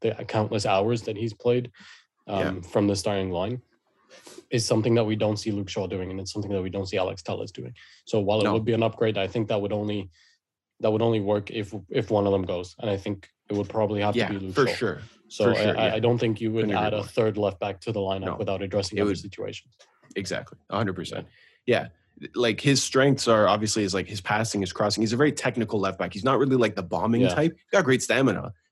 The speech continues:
Speaker 2: right? And he's, he's actually quite, he's very aggressive, right? So, like, one of it, one of the cons about him is that he fouls often because he's just, he's that guy. It's, it's part of his style and part of his, his style of play,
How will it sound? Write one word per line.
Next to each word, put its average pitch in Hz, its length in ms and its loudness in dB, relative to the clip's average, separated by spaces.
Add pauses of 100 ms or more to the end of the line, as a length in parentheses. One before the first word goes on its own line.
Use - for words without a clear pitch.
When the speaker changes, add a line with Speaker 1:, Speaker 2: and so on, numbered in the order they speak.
Speaker 2:
right? 117 180 4
And 104 160 0
he's, 104 360 -2 (360)
he's 110 120 -2
actually 139 340 0 (160)
quite, 117 480 2
he's 117 220 -2
very 175 240 6
aggressive, 107 600 0 (300)
right? 123 180 4
So, 123 140 4
like, 120 160 4
one 117 160 4
of 139 120 4
it, 117 120 8
one 117 140 6
of 127 60 4
the 120 60 4
cons 110 300 2
about 98 180 2
him 101 100 0
is 95 80 -2
that 101 100 2
he 101 60 -2
fouls 104 460 0
often 110 420 0
because 101 260 -4
he's 95 100 -2
just, - 320 -2
he's 104 140 -6
that 95 260 -2
guy. 98 320 0 (180)
It's, 98 160 -6
it's 101 160 -10
part - 280 -4
of 92 80 -4
his 95 120 -4
style 101 300 -4
and 98 80 -4
part 101 160 -4
of 92 60 -4
his, 92 260 -6
his 104 100 -8
style 107 220 -2
of 92 80 -8
play, 117 300 -2